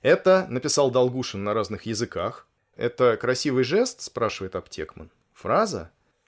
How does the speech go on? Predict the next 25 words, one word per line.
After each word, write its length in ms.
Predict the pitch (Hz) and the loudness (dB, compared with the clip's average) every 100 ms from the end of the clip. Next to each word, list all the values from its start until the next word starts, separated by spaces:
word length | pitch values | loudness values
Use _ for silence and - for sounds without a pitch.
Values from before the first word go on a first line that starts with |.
| _ | _
И 80 | 117 | -6
то, 200 | - 196 | 4 6
и 60 | 208 | 6
другое 380 | 160 151 190 156 | 4 4 4 4
чуждо 500 | - 143 - 85 - - | -2 -6 -6 -10 -12 -12
натуре 340 | 95 131 139 | -10 -6 -4
Долгушина. 600 | 117 113 98 85 - 85 _ _ _ _ - | -2 -2 -4 -12 -16 -20 _ _ _ _ 0
Это 400 | 147 190 180 175 | 2 4 2 2
заповеди, 560 | 113 127 139 101 82 80 | 2 2 2 0 -6 -10
дорогие 520 | 85 95 101 104 165 | -6 -2 -2 -2 -4
его 180 | 123 117 | -4 -4
сердцу. 420 | - 87 - - _ _ _ - | -6 -8 -10 -14 _ _ _ -4
И 100 | 123 | 0
он 200 | 131 120 | 2 0
пишет 500 | 156 170 151 - _ | -4 -2 -2 -4 _
их 240 | - 101 - | -10 -8 -6
на 100 | 104 | -4
видном 300 | 117 107 107 | -4 -4 -2
месте, 380 | 117 185 - 123 | -2 -2 -4 -8
на 100 | 110 | -8
стенах 400 | - 110 131 107 | -6 -6 -4 -6
у 80 | |
входа, 380 | 104 - 127 127 | -8 -4 -4 -2
у 60 | 107 | -6
дверей, 520 | 95 92 107 131 | -6 -4 -2 -4